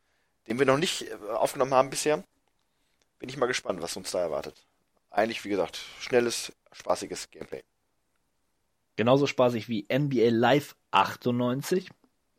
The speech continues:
Speaker 1: Fragezeichen. Ausrufezeichen.
Speaker 2: Oder aber auch N H L achtundneunzig?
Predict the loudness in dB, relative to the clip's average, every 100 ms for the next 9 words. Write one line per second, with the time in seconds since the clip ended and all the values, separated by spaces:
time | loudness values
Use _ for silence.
0 | -20 -20 _ _ _ _ _ _ -20 _
1 | _ _ _ 4 4 8 6 6 -4 -10
2 | _ _ _ _ _ _ _ _ _ _
3 | _ _ _ _ 2 2 0 4 6 6
4 | 2 -14 _ _ _ _ _ _ _ 0
5 | 4 6 6 6 6 4 2 0 0 0
6 | 2 2 2 -2 -6 -2 -2 -2 -4 -6
7 | -8